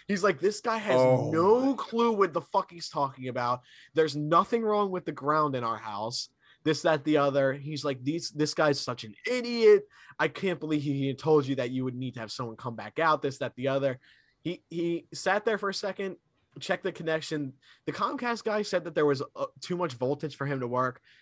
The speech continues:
Speaker 1: There was one single volt flowing through. Now, granted, that is an electric current. Don't get
Speaker 2: Yeah.
Speaker 1: me wrong. Not, not asking a man to, to risk his life, but
Speaker 2: Right.
Speaker 1: it clearly seemed like this guy, I think his name was Ronald from, uh, Robert,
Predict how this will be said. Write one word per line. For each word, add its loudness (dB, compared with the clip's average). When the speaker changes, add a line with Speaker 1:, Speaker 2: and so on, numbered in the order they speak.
Speaker 1:
There 4
was 0
one 0
single -4
volt -2
flowing -2
through. -16
Now, 0
granted, 0
that -2
is -4
an -8
electric -6
current. -2
Don't -4
get 0
Speaker 2:
Yeah. 0
Speaker 1:
me 2
wrong. -6
Not, -10
not -2
asking -4
a -4
man -4
to, -4
to -6
risk -6
his -12
life, -10
but -6
Speaker 2:
Right. 2
Speaker 1:
it -8
clearly 2
seemed -2
like 0
this 0
guy, 0
I -6
think -8
his -4
name 0
was -6
Ronald -4
from, -8
uh, -10
Robert, 0